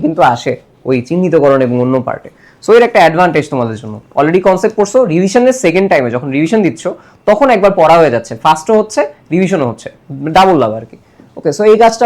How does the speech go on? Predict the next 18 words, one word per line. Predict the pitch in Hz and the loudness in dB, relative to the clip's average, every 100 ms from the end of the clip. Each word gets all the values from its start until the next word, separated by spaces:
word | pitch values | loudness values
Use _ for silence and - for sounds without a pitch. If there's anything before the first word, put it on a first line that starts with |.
| 220 | 0
করো, | 214 254 - | 0 0 0
আগে | 208 240 190 | 2 2 4
যাও | 143 120 | 2 0
না, | 120 | -2
আগে | 143 180 | -2 -2
কোনো | 190 185 | -2 -2
কিছু | 185 190 | -2 -4
এরকম | 190 160 | -2 -2
randomly | 127 135 147 147 135 | -2 0 -2 -2 -4
পড়তে | 104 113 | -8 -10
চাও | 98 113 | -10 -10
না, | 113 | -4
প্যারা | 120 127 | -4 -4
খাবো | - 110 | -8 -16
অনেক | - 123 | -20 -20
বেশি। | - _ _ _ _ 110 | -20 _ _ _ _ -16
আচ্ছা, | - - _ _ _ _ _ _ _ _ | -14 -16 _ _ _ _ _ _ _ _
so | - | 0